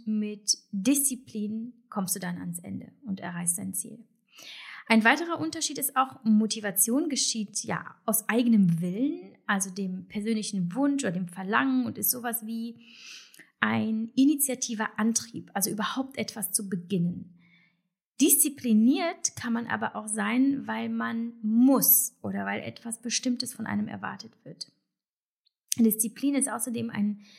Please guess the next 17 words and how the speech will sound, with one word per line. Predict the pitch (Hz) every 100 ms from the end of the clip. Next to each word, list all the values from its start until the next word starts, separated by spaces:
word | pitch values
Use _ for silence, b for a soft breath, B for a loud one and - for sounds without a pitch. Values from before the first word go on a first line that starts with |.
| B B B
kontrollierter | - 240 226 226 202 233 254 247 190 185 -
innerer | 180 175 175 175
Prozess, | - 175 175 185 202 277 - - 196
ähm, | 185 185
also | 185 185 185 185 - - _
kontrollierst | - 196 196 202 190 214 302 294
im | 214
Grunde | 208 226 233
genommen | 208 202
deine | 185 196 -
eigenen | 202 214 202
Gefühle | 185 175 - 226 240 254 285 320 B B B
sowie | - 220 214 208 214 - -
die | 208 202
Taten, | - 208 233 - 254 247 247 254 262 - _ _ -
um | 247 254 247 -
eben | 214 202 208 208 208 254